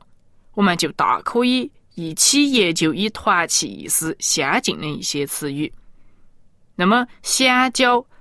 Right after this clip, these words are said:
交通等等的字眼也就自然地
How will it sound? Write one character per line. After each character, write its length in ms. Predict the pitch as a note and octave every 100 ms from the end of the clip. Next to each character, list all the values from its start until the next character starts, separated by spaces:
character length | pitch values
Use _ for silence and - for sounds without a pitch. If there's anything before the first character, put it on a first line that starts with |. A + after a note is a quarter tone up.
| -
交 460 | - B3+ B3+ A#3+ A#3+
通 320 | - A#3+ A#3+ - -
等 180 | G#3+ G#3+
等 160 | A3 G#3
的 100 | F3
字 240 | - C3
眼 240 | D#3+ D3+ - -
也 160 | - G3+
就 160 | F#3 C#3
自 340 | - - F#2+
然 260 | D#3+ D3+ D3
地 160 | D#3